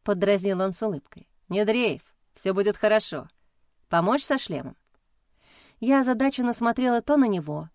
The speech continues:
то на мотоцикл и почувствовала, как сердце забилось быстрее. Не знаю, от радости ли, от страха или от чего-то другого,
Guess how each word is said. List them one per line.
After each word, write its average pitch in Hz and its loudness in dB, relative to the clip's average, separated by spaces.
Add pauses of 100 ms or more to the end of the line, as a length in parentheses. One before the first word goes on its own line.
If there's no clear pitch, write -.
(440)
то 320 8
на 311 8
мотоцикл 277 0 (600)
и 247 0
почувствовала, 233 0
как 226 -2
сердце 277 -2
забилось 214 0
быстрее. 165 -8 (680)
Не 240 2
знаю, 220 4
от 170 -4
радости 185 0
ли, 165 -4
от 175 -4
страха 202 2 (300)
или 269 4
от 262 0
чего-то 269 0
другого, 262 2